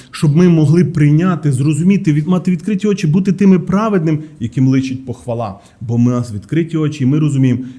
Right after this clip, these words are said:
яке велике вчинив для нас Господь, слава Йому. Тому вже сьогодні за Каїна Авеля було згадано, а я хочу ще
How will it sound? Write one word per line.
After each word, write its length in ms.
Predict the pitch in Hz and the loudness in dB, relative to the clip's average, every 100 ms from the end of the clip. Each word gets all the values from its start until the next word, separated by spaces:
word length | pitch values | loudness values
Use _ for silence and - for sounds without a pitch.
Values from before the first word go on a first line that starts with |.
| - | -10
яке 300 | 117 - 131 | -10 0 0
велике 480 | 104 104 139 135 127 | 0 0 -2 -2 -8
вчинив 440 | - 107 113 113 | -8 -8 -6 -8
для 140 | 95 | -8
нас 320 | 95 101 98 - _ _ _ _ _ - | -8 -8 -12 -18 _ _ _ _ _ -18
Господь, 520 | 110 107 - - 101 | -10 -10 -8 -8 -6
слава 360 | - 117 104 98 | -6 -6 -4 -4
Йому. 260 | 95 95 87 - - - | -2 -4 -6 -16 -20 -2
Тому 320 | 139 165 147 - - | 2 2 0 -6 -2
вже 100 | 143 | 0
сьогодні 260 | 147 147 | 2 0
за 140 | 135 135 | 0 -2
Каїна 300 | 165 156 147 | -2 0 0
Авеля 300 | 151 147 143 | 0 0 -2
було 220 | 143 143 | -2 0
згадано, 380 | 131 156 147 147 | 0 0 -2 -2
а 40 | |
я 80 | 135 | -2
хочу 240 | 147 156 151 | -2 -4 -6
ще 260 | - 160 | -4 -4